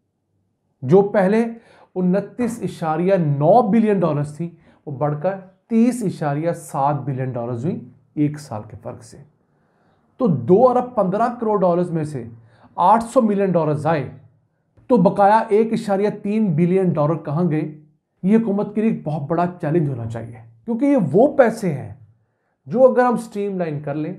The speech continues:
तो हमारे बहुत सारे मसाइल हल होंगे, जिनमें से एक बहुत बड़ा मसला हमारे कर्जे भी हैं। हमने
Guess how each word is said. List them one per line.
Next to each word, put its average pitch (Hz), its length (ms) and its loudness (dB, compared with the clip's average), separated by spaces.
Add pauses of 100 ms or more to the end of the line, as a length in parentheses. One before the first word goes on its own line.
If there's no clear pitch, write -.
तो - 180 -6
हमारे 180 260 0 (140)
बहुत 180 340 0
सारे 214 280 -2
मसाइल 165 380 -4
हल 135 180 -6
होंगे, 139 260 -4
जिनमें 160 320 -4
से 175 160 -4
एक 151 180 -8
बहुत 143 160 -4
बड़ा 131 160 -4
मसला 131 320 -4 (480)
हमारे 135 260 -2
कर्जे 151 420 0
भी 175 120 0
हैं। 120 180 -6 (1080)
हमने 220 320 4